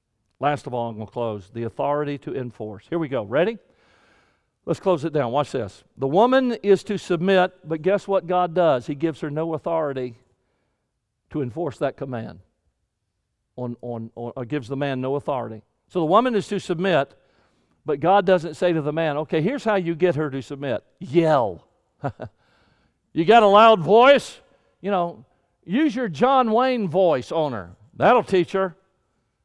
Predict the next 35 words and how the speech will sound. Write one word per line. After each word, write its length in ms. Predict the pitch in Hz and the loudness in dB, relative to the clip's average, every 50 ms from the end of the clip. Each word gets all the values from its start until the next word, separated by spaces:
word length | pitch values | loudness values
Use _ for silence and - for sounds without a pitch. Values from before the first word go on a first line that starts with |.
| _ _ _ _ _ _ - | _ _ _ _ _ _ -8
No, 120 | 240 294 | -6 -4
it 60 | 254 | -2
doesn't 180 | 180 165 160 165 | -2 -2 -2 0
do 160 | 180 214 247 | -2 -2 -2
anything. 460 | 269 254 185 120 - - 104 90 - - _ _ _ _ _ _ _ _ | -2 -6 -6 -8 -8 -10 -10 -10 -12 -18 _ _ _ _ _ _ _ _
You 160 | - 180 254 | -8 -6 -4
know 180 | 269 190 151 135 | -2 -2 -2 -2
it 120 | 104 104 | -4 -4
doesn't. 480 | 107 117 110 110 104 120 165 202 185 _ _ | -2 -2 -2 -2 -4 -6 -10 -14 -16 _ _
All 180 | - 185 202 185 | -2 -2 0 0
it 60 | 180 | 0
does 240 | 170 196 214 185 147 | 0 0 0 0 -4
is 200 | 160 135 117 135 - | -8 -14 -14 -16 -10
cause 260 | - - 165 156 120 | -4 -2 0 0 -2
a 60 | 135 120 | -4 -8
fight. 480 | - - 180 170 139 101 82 - _ _ _ _ _ _ _ _ _ _ _ _ _ _ _ _ _ | -6 -2 0 0 0 0 -2 -6 _ _ _ _ _ _ _ _ _ _ _ _ _ _ _ _ _
You 100 | 196 254 | -14 -10
can't 220 | - - 220 180 170 | -8 -6 -6 -6 -4
make 220 | 156 147 - - | -6 -6 -6 -6
your 80 | 131 117 | -8 -6
wife 260 | 113 117 113 101 - | -6 -6 -6 -8 -10
submit. 480 | - - 107 90 101 104 120 160 - _ _ _ _ _ _ _ _ _ _ _ _ _ _ _ _ _ _ _ _ _ _ _ _ _ _ _ _ - | -12 -14 -12 -10 -10 -10 -10 -10 -12 _ _ _ _ _ _ _ _ _ _ _ _ _ _ _ _ _ _ _ _ _ _ _ _ _ _ _ _ -2
You 60 | 269 | -2
know, 60 | 285 | 0
I 60 | 240 | 0
can't 220 | 233 - 214 175 147 | 0 -2 -4 -4 -2
make 200 | 147 135 131 - | -4 -6 -6 -8
Susie 280 | - 139 123 107 120 | -10 -12 -10 -10 -12
submit 380 | 104 - - 110 113 123 127 - | -14 -14 -14 -12 -10 -12 -12 -12
to 80 | - 117 | -12 -12
me. 280 | 120 127 165 202 208 - _ _ _ _ _ _ _ _ _ _ _ _ _ _ _ _ _ _ _ _ _ | -10 -10 -10 -12 -14 -18 _ _ _ _ _ _ _ _ _ _ _ _ _ _ _ _ _ _ _ _ _
Okay? 240 | - 135 156 190 175 151 _ | -8 -8 -8 -8 -12 -18 _
Not 240 | - 143 160 180 185 | -6 -4 -2 0 0
at 120 | 202 202 202 | 0 0 -2
all. 360 | 214 247 247 202 123 110 | -2 -4 -6 -8 -12 -16